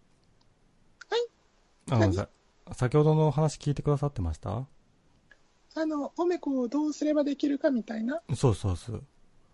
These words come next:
Speaker 1: うん。
Speaker 2: この、あの、しめさばも、あ-、アピタさんも、
Speaker 1: はい。
Speaker 2: まあ、お-、おめこしたいんですけども、
Speaker 1: うん。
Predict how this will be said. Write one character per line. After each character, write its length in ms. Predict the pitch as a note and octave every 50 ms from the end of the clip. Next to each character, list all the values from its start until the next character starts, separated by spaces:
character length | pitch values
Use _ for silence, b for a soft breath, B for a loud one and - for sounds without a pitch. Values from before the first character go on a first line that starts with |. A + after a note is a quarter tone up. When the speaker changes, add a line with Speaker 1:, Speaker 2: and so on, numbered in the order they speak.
| _ _ -
Speaker 1:
う 100 | F4+ G4
ん。 140 | F4 B3+ - - _ - _ _ _
Speaker 2:
こ 160 | - B2 B2+
の、 680 | B2 B2 A#2+ A#2+ A#2+ A#2 A#2 A2+ A2 G#2+ G#2+ G#2+ - - - _ _ _ -
あ 120 | B2 G#2+
の、 440 | G2 G2 F#2+ F#2 F#2 F2+ F2+ F#2+ B2 A#2+
し 160 | - - B2+
め 100 | C3 C3
さ 140 | - D3 C3
ば 360 | B2+ A#2+ A#2 A#2 A2+ A#2 B2
も、 480 | B2+ A#2+ B2+ C3 B2 G#2 - - - - - _ -
あ-、 140 | A2+ A2+ - - - -
ア 80 | B2
ピ 140 | - - -
タ 100 | - F#2+
さ 140 | - - F#2
ん 160 | F2 F2+ F#2
も、 280 | G2+ G#2 F#2+ F#2 F#2 - b b b b b b b b b b _ -
Speaker 1:
は 160 | F4 F4+ E4
い。 20 |
Speaker 2:
ま 80 | - A2+
あ、 20 | A2
お-、 440 | G#2 G2+ G2 F#2+ F#2+ F#2+ G#2+ - - - A#2+ B2 - -
お 60 | C#3+
め 120 | C3+ C3 -
こ 120 | - F2
し 60 | -
た 140 | - A#2+ A2+
い 40 | G2
ん 40 | E2
で 40 |
す 80 | - -
け 60 | -
ど 140 | F2 F2+ F2+
も、 320 | F#2 G2 F#2+ F#2 F#2+ - - _ _ _ - - - - - -
Speaker 1:
う 100 | - D#4+
ん。 140 | D4+ A#3 F3+